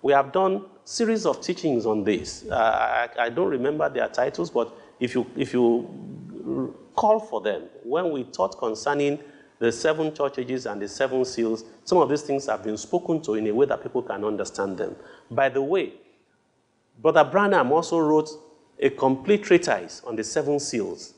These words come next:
that is, is a good accom-, uh, accompaniment to seven church ages.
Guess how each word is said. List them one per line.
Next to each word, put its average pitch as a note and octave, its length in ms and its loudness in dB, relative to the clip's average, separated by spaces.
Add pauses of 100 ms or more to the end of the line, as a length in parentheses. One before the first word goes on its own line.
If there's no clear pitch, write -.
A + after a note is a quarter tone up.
(280)
that A2+ 340 0 (140)
is, A#2 200 -8
is B2 240 -6
a A#2+ 60 0
good E3 300 0
accom-, D#3 420 0
uh, A#2 220 -4
accompaniment C#3 880 2 (360)
to A#2 280 4
seven C#3 400 2
church B2 240 0
ages. F2+ 360 -4